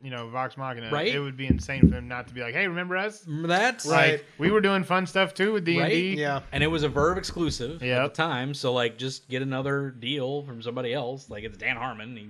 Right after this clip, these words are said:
Speaker 1: Right.
Speaker 2: he can pretty much pitch anything he wants, so,
Speaker 1: <laughs>
Speaker 2: uh, so yeah, and I liked that show. I thought it was fun. Um, so it would be nice to see it, uh, come back again.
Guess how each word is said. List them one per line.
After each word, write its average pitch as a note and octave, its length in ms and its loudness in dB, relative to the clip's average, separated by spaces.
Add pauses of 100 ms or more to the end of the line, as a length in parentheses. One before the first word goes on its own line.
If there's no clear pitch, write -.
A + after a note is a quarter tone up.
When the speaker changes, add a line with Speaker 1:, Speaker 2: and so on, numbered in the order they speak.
(160)
Speaker 1:
Right. C3 240 -2
Speaker 2:
he A2+ 60 -6
can A#2 160 -6
pretty B2 160 -4
much B2+ 180 -6
pitch B2+ 240 -4
anything A#2+ 260 -6
he A2+ 100 -4
wants, A2+ 340 -8
so, G#2 260 -6 (180)
Speaker 1:
<laughs> - 0 - (320)
Speaker 2:
uh, A2+ 560 0
so C#3+ 140 -2
yeah, D3+ 320 4
and A#2 140 -4
I C3 80 0
liked F3 240 2
that B2+ 140 2
show. G2+ 220 -6
I G2+ 80 -8
thought A2 140 -6
it A#2+ 60 -8
was B2+ 100 -8
fun. A#2+ 260 -4 (400)
Um, A2+ 580 -6
so - 200 -20
it A2 60 -14
would A2+ 120 -8
be A#2+ 60 -6
nice A#2+ 200 -6
to B2+ 100 -12
see C3 220 -4
it, B2+ 260 -12
uh, C3 320 -6
come C#3+ 180 -6
back E3+ 220 -8
again. G#2+ 360 -12